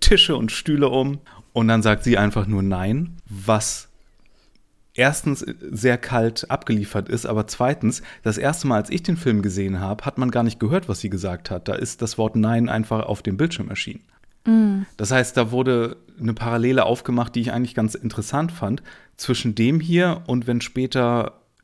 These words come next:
Speaker 1: Rey und Lilith nicht antworten, beziehungsweise das Wort
Speaker 2: Mhm.
Speaker 1: Stille auf dem Bildschirm erscheint.
Speaker 2: Hm.
Speaker 1: Das kommt ja gleich eine Szene später. Ich weiß nicht, was da passiert ist, ob da, äh, sie sich künstlerisch behelfen mussten, weil der Take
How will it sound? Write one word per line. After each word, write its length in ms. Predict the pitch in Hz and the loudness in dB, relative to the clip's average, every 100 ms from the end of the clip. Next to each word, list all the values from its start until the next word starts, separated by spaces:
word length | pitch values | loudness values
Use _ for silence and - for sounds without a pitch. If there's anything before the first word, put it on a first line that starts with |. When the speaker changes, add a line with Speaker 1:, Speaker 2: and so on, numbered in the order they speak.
| _ | _
Speaker 1:
Rey 520 | 110 110 123 143 127 | -2 0 0 0 -2
und 200 | - 110 | -4 -4
Lilith 300 | 113 135 117 104 | 0 0 0 -2
nicht 180 | 95 | -4
antworten, 600 | 92 92 90 85 87 87 - | -4 -6 -6 -8 -10 -12 -12
beziehungsweise 460 | - 117 110 107 | -6 -4 0 0
das 200 | 101 - | -2 -4
Wort 180 | 107 - | -6 0
Speaker 2:
Mhm. 80 | - | 4
Speaker 1:
Stille 280 | 113 113 104 | 6 4 0
auf 160 | 104 | -4
dem 240 | - 95 90 | -6 -6 -6
Bildschirm 480 | 117 - 90 82 - _ _ _ _ | -8 -8 -10 -10 -14 _ _ _ _
erscheint. 460 | 87 82 82 85 - _ _ _ _ _ | -8 -6 -12 -14 -20 _ _ _ _ _
Speaker 2:
Hm. 340 | 220 220 208 196 | 4 6 4 2
Speaker 1:
Das 120 | 208 | 0
kommt 180 | 110 101 | 0 0
ja 100 | 95 | 0
gleich 280 | 104 95 | 0 -2
eine 120 | 110 95 | -4 -6
Szene 340 | 113 98 92 | -4 -4 -6
später. 520 | - - 101 87 80 - - - | -10 -12 -10 -10 -16 -20 -14 -8
Ich 120 | 101 | 0
weiß 200 | 120 170 | 2 4
nicht, 220 | 175 - | 0 0
was 140 | 143 - | -2 0
da 60 | |
passiert 360 | 139 131 143 139 | -4 -2 0 0
ist, 140 | 110 | -2
ob 160 | 113 113 | -6 -2
da, 540 | 110 107 - 107 104 | 0 2 2 2 2
äh, 60 | 95 | 2
sie 160 | 104 110 | 0 -4
sich 200 | 107 - | -4 -6
künstlerisch 640 | 131 131 - 120 120 - | -6 -4 -2 -2 -2 -4
behelfen 420 | 107 120 120 120 | -2 0 0 0
mussten, 420 | 113 110 123 110 | 0 0 0 0
weil 300 | 113 104 107 - - - - | 2 2 2 -2 -14 -20 -2
der 160 | 107 - | -2 -2
Take 460 | - 123 143 - | -2 -2 -2 -8